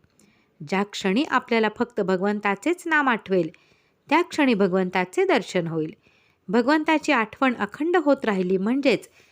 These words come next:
त्याचे नाम अखंड चालले की, तोच आपल्याला शोधत येतो. भगवंताला इतर कोणतेही गुण आवडत नाही. भगवंताला इतर कोणताही गुण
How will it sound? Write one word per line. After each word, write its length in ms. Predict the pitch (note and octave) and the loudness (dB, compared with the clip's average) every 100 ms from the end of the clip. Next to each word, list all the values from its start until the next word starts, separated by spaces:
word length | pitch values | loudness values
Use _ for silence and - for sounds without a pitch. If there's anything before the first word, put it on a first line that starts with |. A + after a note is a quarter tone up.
| _ _ | _ _
त्याचे 360 | - F#3 - A3+ | -6 -6 -2 -2
नाम 180 | A3 A3 | 0 -2
अखंड 400 | G3+ G3+ D4+ F#4+ | -4 -4 0 2
चालले 440 | F#4+ - A3+ G#3 F#3+ | 0 0 -2 0 0
की, 140 | G#3+ G#3 - | -2 -6 0
तोच 260 | C#4 F4+ - | 2 0 -2
आपल्याला 380 | G3+ - F#3 B3+ | -6 -2 0 0
शोधत 400 | - G#3 D#3+ E3 | 0 -2 0 -4
येतो. 300 | D#3+ D3 D#3+ _ _ _ _ _ _ _ | -6 -8 -14 _ _ _ _ _ _ _
भगवंताला 580 | G#3 C#4 D#4 F#4 F#4+ F#4+ | 0 2 4 2 4 4
इतर 280 | F#4 F#4 F4+ | 4 2 0
कोणतेही 580 | E4+ C#4 B3+ - D#4 E4 | 2 0 0 2 2 2
गुण 300 | C4 C4 G#3+ _ _ | 4 2 2 _ _
आवडत 440 | G#3+ G3 F3+ F#3 F#3 | 0 2 4 2 0
नाही. 380 | F#3 D3+ - E3+ _ _ _ _ - | -4 -4 -6 -16 _ _ _ _ -4
भगवंताला 640 | G#3+ A3 D4+ E4+ F#4 F4+ | 0 2 0 0 2 2
इतर 320 | C#4 G#3+ B3 | 2 0 -2
कोणताही 600 | G#3 G#3+ G3 F#3+ G#3 G#3 | -2 -2 -2 -2 -2 -2
गुण 340 | A3+ F3 B3+ | -4 0 2